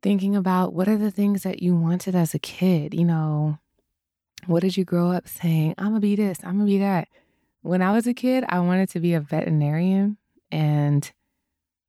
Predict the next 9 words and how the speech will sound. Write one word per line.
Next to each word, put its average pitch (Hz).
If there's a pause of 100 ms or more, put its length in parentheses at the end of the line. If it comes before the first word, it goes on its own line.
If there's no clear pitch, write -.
(160)
I 185
went 175 (200)
through 165
a 147
hospital 165
program 190
in 175
high 165
school. 190